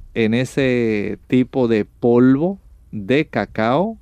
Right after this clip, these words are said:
que se va a estar, eh, preparando, y así podemos decir que dentro de toda esta situación, parte de la manufactura del chocolate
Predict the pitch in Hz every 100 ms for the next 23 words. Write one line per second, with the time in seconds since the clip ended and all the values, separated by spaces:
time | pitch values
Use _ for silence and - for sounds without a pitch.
0 | - 101 101 98 113 - 120 127 123 -
1 | 101 107 104 101 101 110 - 120 113 113
2 | 117 113 127 202 - - - - - -
3 | 190 220 196 220 202 170 165 180 190 170
4 | 139 165 165 165 - - 175 185 180 123
5 | 151 175 180 180 - 175 170 135 135 123
6 | _ - 156 180 185 180 170 - 156 147
7 | - 147 143 127 110 165 - _ _ _
8 | _ _ - - _ - - _ - -
9 | 143 156 165 - 160 131 127 120 117 107
10 | 107 143 160 151 160 - 160 - - 143
11 | 143 117 113 - - 139 107 101 -